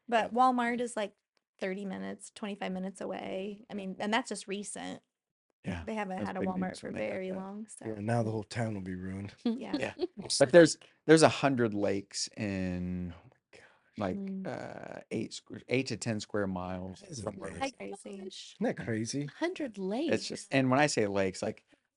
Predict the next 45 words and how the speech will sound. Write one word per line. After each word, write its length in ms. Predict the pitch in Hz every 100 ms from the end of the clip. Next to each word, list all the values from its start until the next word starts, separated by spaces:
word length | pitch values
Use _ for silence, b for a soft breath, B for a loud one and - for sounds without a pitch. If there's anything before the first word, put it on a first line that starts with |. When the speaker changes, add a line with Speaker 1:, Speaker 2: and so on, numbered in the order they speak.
| -
Speaker 2:
no 100 | 131
offense 380 | 120 120 110 -
to, 360 | 104 98 98 - _ -
like, 240 | 104 98 -
Indiana 480 | 117 104 98 98 98
lakes 460 | 98 101 101 101 -
or 80 | 113
Speaker 3:
<laughs> 60 |
Yeah, 180 | - 170
Speaker 2:
people 160 | 123 110
that 140 | 113
live 120 | 127 196
Speaker 3:
these 80 | 180
Speaker 2:
on 60 |
Speaker 3:
are 20 | 120
Speaker 2:
a 20 |
lake, 200 | 117 160
Speaker 3:
real 240 | 156 135
Speaker 2:
but, 100 | 127
Speaker 3:
lakes. 180 | 120 113
Speaker 2:
like, 100 | 120
yeah, 180 | 127 101
these 220 | 120 120
are, 80 | 117
like, 420 | 104 101 - - b b b b -
real 200 | 113 113
lakes. 240 | 104 104 -
So, 80 |
like, 180 | 104 101
the 140 | 110 104
lake 260 | 117 120
we 160 | 131 120
stay 300 | - 143 113
on, 360 | 95 95 98 95
you 120 | 104
can 300 | - 98 95 - -
get 220 | 101 107 -
access 640 | 104 98 - 104 95 -
without 380 | 101 - 98 -
taking 260 | 113 - 90
your 80 |
boat 240 | 87 101 98
out 180 | 92 -
to 80 | 95
two 280 | - 113